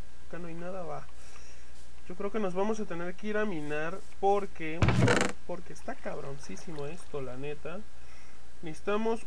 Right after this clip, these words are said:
un yunque, necesitamos la mesa de crafteo, necesitamos diamantes, necesitamos armadura. O sea, no nada más es agarrar y, y tragar mil estupideces. Sí, tenemos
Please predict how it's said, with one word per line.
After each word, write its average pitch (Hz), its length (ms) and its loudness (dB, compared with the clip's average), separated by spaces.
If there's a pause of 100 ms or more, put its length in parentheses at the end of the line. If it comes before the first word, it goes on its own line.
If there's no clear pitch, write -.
un 196 200 2
yunque, 208 520 0
necesitamos 196 560 0
la 170 140 0
mesa 175 340 0
de 143 120 -2
crafteo, 185 640 0
necesitamos 165 580 0
diamantes, 175 580 0
necesitamos 160 540 0
armadura. 156 720 0 (840)
O 151 120 -2
sea, 165 300 0
no 170 160 0
nada 190 240 0
más 190 300 0
es 202 160 0
agarrar 180 480 0
y, 180 80 -2 (100)
y 156 160 -2 (220)
tragar 170 480 0
mil 180 260 0
estupideces. 170 960 -2 (160)
Sí, 190 240 -2
tenemos 175 420 -2